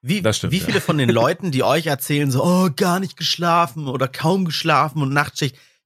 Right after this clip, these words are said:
Speaker 1: wie viele waren denn wirklich komplett auf und haben nicht wirklich geschlafen? Das ist doch, das, das weiß man doch auch immer nie. Man hört doch immer
Speaker 2: Genau,
Speaker 1: nur,
Speaker 2: das wirst du, glaub ich,
Speaker 1: „Oh,
Speaker 2: nie.
Speaker 1: ich hab nur Arbeit, nur Stress.“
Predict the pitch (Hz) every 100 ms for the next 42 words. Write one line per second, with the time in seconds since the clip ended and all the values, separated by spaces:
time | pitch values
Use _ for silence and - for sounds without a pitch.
0 | _ 113 156 - 135 123 113 104 113 104
1 | 95 90 113 185 196 165 165 160 - _
2 | _ _ - - 143 196 - 147 143 -
3 | - 120 131 156 120 107 113 120 123 -
4 | _ 95 120 123 - - - 98 85 -
5 | 69 _ _ _ _ _ _ _ _ _
6 | 95 110 110 113 98 104 - 107 123 123
7 | 131 110 - 120 87 78 73 69 _ _
8 | _ _ 104 107 113 139 127 131 131 87
9 | 127 113 - - 123 123 120 139 196 165
10 | 160 147 147 143 139 135 - 135 139